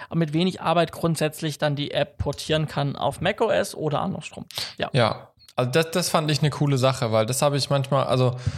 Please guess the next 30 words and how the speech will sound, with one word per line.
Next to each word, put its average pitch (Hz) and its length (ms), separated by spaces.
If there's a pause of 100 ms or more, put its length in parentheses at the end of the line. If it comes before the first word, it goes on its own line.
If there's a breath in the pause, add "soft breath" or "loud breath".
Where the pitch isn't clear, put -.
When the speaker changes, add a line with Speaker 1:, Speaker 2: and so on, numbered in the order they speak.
(160 loud breath)
Speaker 2:
das 123 160
hat, 147 160
glaub 147 140
ich, 131 100
viele 156 220
Entwickler 143 380
davon 127 260
abgehalten, 127 720
ihr, 120 300
ihre 110 760
App - 460
wirklich 127 440
weiterzuentwickeln, 117 840
auch 101 100
für - 140
die 107 80
mobilen 107 460
Endgeräte. 107 640
Und 104 120
dann 107 140
hattest 113 260
du 120 40
halt 110 120
meistens 110 340
so 117 60
eine 104 140
halbfertige 113 600
App - 180
irgendwie. 107 440 (600 loud breath)
Ähm, 107 520